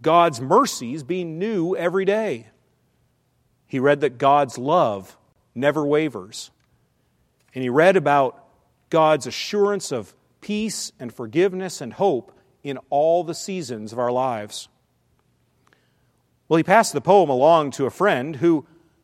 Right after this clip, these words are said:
put it to music, and he passed it along to a-, another friend named George Beverly Shea. Bev Shea would be singing with Billy Graham at the nineteen fifty-four Crusades in London, England,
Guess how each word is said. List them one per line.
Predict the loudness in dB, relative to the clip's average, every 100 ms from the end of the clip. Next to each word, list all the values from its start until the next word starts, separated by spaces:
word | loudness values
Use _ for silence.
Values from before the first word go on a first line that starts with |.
| _
put | 2 2
it | 2
to | -6
music, | -4 -4 -2 -4 -8 _ _ _ _ -12
and | -4
he | -2
passed | 2 2 0
it | -2
along | 2 4 4 0
to | -2 0
a-, | 0 -2
another | 2 4 4
friend | 0 0 0 -2 -4
named | -4 -6 -8 _ _
George | 2 4 4 2
Beverly | -4 -2 -4
Shea. | -6 -4 -4 -4 -10 _ _ _ _ _ _ _ _ _ _ _ _ _ _ -4
Bev | -2 -2
Shea | 0 2 2 2 -2 _ -12
would | -8
be | -6
singing | -6 -6 -4 -4 -4
with | -6 -4
Billy | 0 0
Graham | 0 -2 -2 -6 -10 _ _ _ _ _ _ _ _ -8
at | -6
the | -4
nineteen | -4 -4 -6 -8 -8
fifty-four | -2 -4 -4 -12 -4 -2 -2
Crusades | -4 -10 -8 -4 -4 -4 -6 -8
in | -6
London, | -4 -4 -4 -6 -10
England, | -10 -10 -14 -18